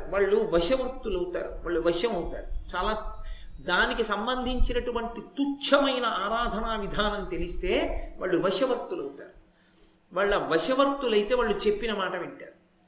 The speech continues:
వాళ్ళు చెప్పిన మాట వింటే ఎవరికి ఆ దేవత వశపడుతుందో వాడికి, వాడు ఏమనుకున్నాడో అదే పడుతుంది తప్ప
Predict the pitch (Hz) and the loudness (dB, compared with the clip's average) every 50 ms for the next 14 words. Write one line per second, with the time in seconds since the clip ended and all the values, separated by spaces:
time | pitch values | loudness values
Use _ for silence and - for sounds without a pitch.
0 | _ _ _ _ _ _ _ - 127 151 165 190 226 247 240 233 233 220 208 208 | _ _ _ _ _ _ _ -4 -2 0 2 4 4 4 2 0 0 -2 -2 -2
1 | - 262 269 269 247 233 226 233 233 240 240 170 175 190 208 202 - 202 175 180 | -2 0 0 0 2 2 2 2 2 2 2 2 2 0 -2 2 2 4 6 6
2 | 202 - 135 143 156 165 175 220 233 254 240 226 - 254 247 233 226 226 220 - | 6 4 4 2 2 4 4 4 4 2 0 0 0 0 2 4 4 4 4 4
3 | - 180 175 185 202 220 214 - 196 165 165 170 - 226 220 226 214 190 180 180 | 4 4 4 4 4 2 0 0 0 2 2 4 4 4 4 4 4 2 2 0
4 | 165 143 143 143 143 160 180 185 180 180 180 - - - - - - _ - - | -2 -2 0 2 4 6 6 6 6 4 2 -2 -8 -14 -20 -20 -20 _ -20 -18
5 | 127 123 135 143 151 180 208 208 202 - - 160 160 180 - - - 147 147 160 | -10 -6 -2 0 2 4 4 4 4 2 0 2 2 4 4 2 2 2 4 6
6 | 185 202 190 190 165 160 160 165 185 208 208 214 196 190 202 170 175 175 170 170 | 6 6 4 4 2 2 2 2 2 2 0 0 0 -2 -2 -2 -2 0 0 0
7 | 165 175 214 240 - 202 - - 147 165 202 - - 139 123 - - - - _ | 2 2 2 2 0 -2 -2 -2 0 -2 -2 -2 -4 -6 -8 -10 -14 -18 -20 _
8 | _ _ _ _ _ _ _ _ _ _ _ - 143 131 - - 127 127 131 139 | _ _ _ _ _ _ _ _ _ _ _ -8 -8 -8 -8 -8 -6 -4 -2 0
9 | 143 147 | -2 -2